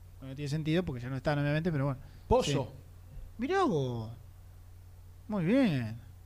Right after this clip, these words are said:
Speaker 2: Márquez, el Chila Márquez, Pacini. ¿Está Gastón?
Speaker 1: Pacini.
Speaker 2: Sí, compartimos con él.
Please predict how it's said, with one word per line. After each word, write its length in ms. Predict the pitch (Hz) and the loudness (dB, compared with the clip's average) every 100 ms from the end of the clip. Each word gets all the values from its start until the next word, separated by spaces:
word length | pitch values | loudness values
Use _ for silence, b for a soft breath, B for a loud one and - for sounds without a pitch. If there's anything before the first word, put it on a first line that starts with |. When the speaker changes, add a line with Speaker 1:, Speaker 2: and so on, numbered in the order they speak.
| - - - 117 | -18 -18 -14 -4
Speaker 2:
Márquez, 680 | 147 214 254 254 269 - | 4 6 6 4 0 0
el 120 | 131 131 | -6 -2
Chila 220 | 202 190 | 2 4
Márquez, 300 | 226 269 240 | 2 -2 -2
Pacini. 380 | 180 - 202 175 | -2 -2 -4 0
¿Está 1040 | 247 254 208 190 180 170 160 156 151 147 | 4 6 6 6 6 4 4 2 2 0
Gastón? 360 | 151 123 185 117 | 0 4 4 4
Speaker 1:
Pacini. 60 | 113 - | 0 -10
Speaker 2:
Sí, 160 | - 151 | -8 -2
compartimos 540 | 156 143 139 165 170 | -2 0 0 2 0
con 160 | - 165 | 2 4
él. 260 | 226 277 | 4 4